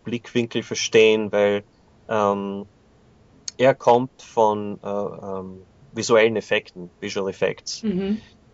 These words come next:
Speaker 1: Ähm, und, und wenn er an einem Projekt arbeitet, dann, dann gibt es so viele verschiedene Versionen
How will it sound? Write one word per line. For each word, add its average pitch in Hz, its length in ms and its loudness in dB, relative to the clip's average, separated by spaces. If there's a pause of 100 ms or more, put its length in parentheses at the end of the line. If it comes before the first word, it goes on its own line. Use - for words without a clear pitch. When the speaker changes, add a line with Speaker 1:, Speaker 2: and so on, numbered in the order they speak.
(200)
Speaker 1:
Ähm, 98 560 -4 (840)
und, 117 300 0
und 120 240 -4
wenn 123 120 6
er 127 260 4
an 139 60 2
einem 123 200 2
Projekt 120 300 0
arbeitet, 113 580 0
dann, 107 380 -4
dann 104 540 -6 (1120)
gibt 131 200 -6
es - 180 -6
so 143 160 4
viele 123 420 0
verschiedene 117 520 -2
Versionen 101 720 0